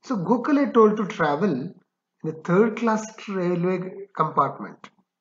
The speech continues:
to know the condition of the common people. There he understood the problems of farmers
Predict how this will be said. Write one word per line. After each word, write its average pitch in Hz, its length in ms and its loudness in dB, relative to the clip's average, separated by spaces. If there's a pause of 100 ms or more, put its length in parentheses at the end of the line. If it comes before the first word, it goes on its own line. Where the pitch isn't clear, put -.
(520)
to 165 140 -2
know 170 200 4
the 143 600 0 (120)
condition 170 520 -4
of 160 80 -4
the 165 80 -6
common 196 460 4
people. 143 340 -10 (920)
There 202 260 12
he 175 220 2
understood 143 840 0 (760)
the 139 120 -4
problems 147 720 2
of - 260 -6
farmers 139 680 -2